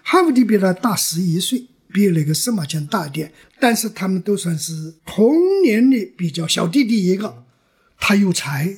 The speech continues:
汉武帝又爱才，说他都当了二十八岁当郎官，他是二十八岁，汉武帝三十七岁，那么忠心耿耿。可是后来那个李陵之祸呢，司马迁呢是去劝说汉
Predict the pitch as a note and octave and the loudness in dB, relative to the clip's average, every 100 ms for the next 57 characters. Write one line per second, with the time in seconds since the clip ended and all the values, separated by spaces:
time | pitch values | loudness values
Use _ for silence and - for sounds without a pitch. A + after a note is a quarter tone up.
0 | _ F3+ - C#4+ G3+ F#3+ F#3+ G3 A#3 E3+ | _ -8 0 2 2 2 2 2 2 0
1 | E3 D3 E3+ F#3+ _ _ - A#3 F#3+ - | -4 -4 -4 -6 _ _ -4 -2 0 -2
2 | F#3 F#3 A3 A3 F#3 F3+ C#4 - F3+ E3 | -2 -2 0 0 2 2 2 0 -4 -6
3 | F#3 F3 G3+ F3+ D#3+ F#3 G3 G3 _ _ | -4 -2 0 0 2 0 -2 -6 _ _
4 | _ _ _ - - E4 E4 D4+ C#4 C4+ | _ _ _ -6 0 2 2 2 2 2
5 | C4+ C4 C4 F3 - _ - D4 B3+ A3+ | 2 2 0 -2 -10 _ 0 2 4 2
6 | A3+ - _ - - C4+ G3+ E3+ B3+ A#3+ | 0 -4 _ -8 -2 -2 -2 -4 -4 -4
7 | A#3 - _ _ B3 F4+ G4 A3 A3+ C#4+ | -6 -10 _ _ 2 4 4 2 4 2
8 | A#3+ A#3+ G3 F3+ E3 C#3 C3 _ _ _ | 4 2 2 0 0 -2 -8 _ _ _
9 | _ - - B3+ F4+ - - G#4+ F4 A3+ | _ -10 0 0 0 -4 0 2 4 4
10 | B3 C4+ C#4+ G#3+ E3 D#3 D#3 E3 D4 D4 | 2 2 0 0 0 0 2 4 2 2
11 | D#4+ - D4+ G#3+ F3+ F3 _ _ _ - | -4 -2 -2 0 -2 -4 _ _ _ -10
12 | - D4+ D4+ F3+ - F#3 E3+ C3 F3 D3 | -6 0 0 0 -4 -2 -2 -4 -8 -8
13 | D#3 - - - F#4 D4 D#3+ - D#3 - | -12 -10 -8 0 0 2 -2 -6 -14 -14
14 | E3+ | -14